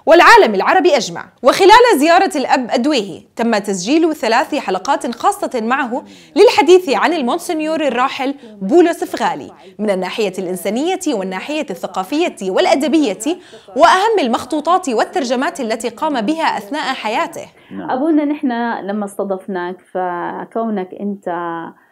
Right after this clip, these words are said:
Speaker 3: كنت مرافقه و-، وكمان عايش معه،
Speaker 2: نعم.
Speaker 3: و-، وكنت أيضًا إنه مرافقة، آه، روحية ومرافقة مهنية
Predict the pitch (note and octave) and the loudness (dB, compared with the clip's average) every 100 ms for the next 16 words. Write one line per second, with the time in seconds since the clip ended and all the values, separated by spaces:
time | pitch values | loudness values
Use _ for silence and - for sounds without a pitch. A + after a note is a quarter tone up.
0 | _ A3 G3+ F#3 F3+ G3+ A3+ - - D#3 | _ -10 -8 -6 -4 -4 -6 -8 -12 -12
1 | D#3+ _ - E3 E3+ D#3 D3+ - - _ | -14 _ -14 -10 -10 -12 -16 -20 -20 _
2 | _ _ _ _ - F#3 G#3+ - A#3+ D4 | _ _ _ _ -10 -6 -6 -6 -4 -2
3 | F4 F#3 F3 F3 E3+ D#3 C#3 C#3 C#3+ _ | -2 -6 -8 -10 -14 -16 -16 -16 -20 _
4 | _ _ _ - E3+ D3+ _ - F3 F3 | _ _ _ -6 -6 -8 _ -10 -8 -6
5 | F3 E3 E3 - A#3 A#3 A3+ - - A#3 | -4 -6 -8 -8 -4 -4 -4 -10 -8 -4
6 | C#4 G#3+ A3 G#3+ - F#3 F#3+ F#3 G3 G3 | -4 -4 -6 -6 -8 -10 -8 -6 -6 -4
7 | A3 A3 G#3 F#3 F3+ F3+ - - D#3+ F3 | -6 -8 -10 -8 -8 -8 -12 -10 -8 -6
8 | F3+ G3 G3+ B3+ B3+ A#3 A3+ G#3 F#3+ F#3+ | -6 -6 -6 -6 -4 -2 -2 -4 -4 -4
9 | G3+ G3+ G3+ - F#3 F#3 F#3 F3+ G3 G3+ | -6 -8 -14 -8 -8 -8 -10 -8 -6 -4
10 | A3 C4+ G3 E3 | -2 -4 -4 -10